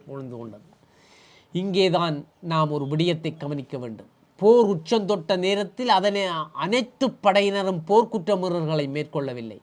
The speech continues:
இவ்வாறான மீறல்களை மேற்கொண்டவர்களை மாத்திரமே விசாரணை செய்யவும் அவர்களுக்கான தண்டனையை வழங்கவுமே சர்வதேசம் பரிந்துரைக்கின்றது. ஆயினும்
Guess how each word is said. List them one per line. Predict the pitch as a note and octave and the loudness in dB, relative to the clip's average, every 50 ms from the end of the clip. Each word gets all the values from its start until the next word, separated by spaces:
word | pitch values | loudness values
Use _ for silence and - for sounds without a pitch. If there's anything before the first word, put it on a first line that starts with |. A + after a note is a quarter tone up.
| _ _ _ | _ _ _
இவ்வாறான | - C#3 C#3+ D3 D#3+ E3+ E3+ E3 D#3+ D#3+ D#3 D#3 | -10 -8 -6 -2 0 0 2 2 2 2 0 0
மீறல்களை | D3+ D#3 E3 F#3 F#3+ F#3+ F3 D#3+ E3+ E3+ E3 D#3+ | 0 0 0 0 2 0 0 0 -2 -2 -2 -2
மேற்கொண்டவர்களை | D#3 D#3 E3+ D#3+ D#3 - F3+ E3+ D#3+ F3 E3+ E3 D#3 E3 D#3+ E3 D#3 D3 | -2 -2 -4 -4 -4 -4 -2 -2 -2 -2 -4 -2 -2 -2 0 0 -2 -2
மாத்திரமே | D3 D3+ D#3 E3 D#3+ D#3+ F3+ F3 F3 F#3 G#3+ A#3+ - - _ _ _ _ | -2 -2 -2 -4 -4 -4 -6 -4 -2 -2 -4 -4 -6 -12 _ _ _ _
விசாரணை | D#3 E3+ D#3+ A3 G#3+ G#3 A3 G#3+ G#3 F3 | -4 0 4 6 6 6 6 4 0 -2
செய்யவும் | D#3+ - F3+ F3 F3 F3+ G3 A3+ C4+ - - - _ _ | -2 -2 -2 0 0 0 0 -2 -4 -8 -14 -20 _ _
அவர்களுக்கான | D3 E3 G3+ A3 A3 G3 F3 - - F#3+ F#3 F3+ F3 D#3+ | 0 2 2 2 0 0 -4 -2 2 4 4 4 2 -2
தண்டனையை | D#3+ F3 E3+ F#3+ G#3+ A#3 A#3 A3+ G3+ F#3+ F3+ E3+ | -2 -2 -4 -2 -2 -2 0 0 0 0 0 0
வழங்கவுமே | D#3 D#3 E3 F#3+ G#3 G3+ G3 G3 F#3 E3+ E3+ D#3+ | 0 2 2 2 2 2 0 0 0 0 -2 -4
சர்வதேசம் | D3+ - D#3+ D#3+ E3+ F#3 F#3 F3+ D#3+ C#3+ E3 D#3 C3+ - | -6 -6 -6 -6 -4 -4 -4 -4 -4 -4 -6 -6 -6 -6
பரிந்துரைக்கின்றது. | D3+ D3+ E3 E3 D#3 D#3 D3 C#3 - - B2 A2+ G#2 G#2+ G2 G2 _ _ _ _ _ _ _ _ _ _ _ _ _ | -6 -6 -4 -4 -4 -4 -4 -6 -8 -10 -14 -14 -14 -16 -18 -20 _ _ _ _ _ _ _ _ _ _ _ _ _
ஆயினும் | _ - D3+ D3+ D3 D3 C#3+ D3 D#3 D#3+ | _ 0 0 0 0 0 -4 -6 -8 -10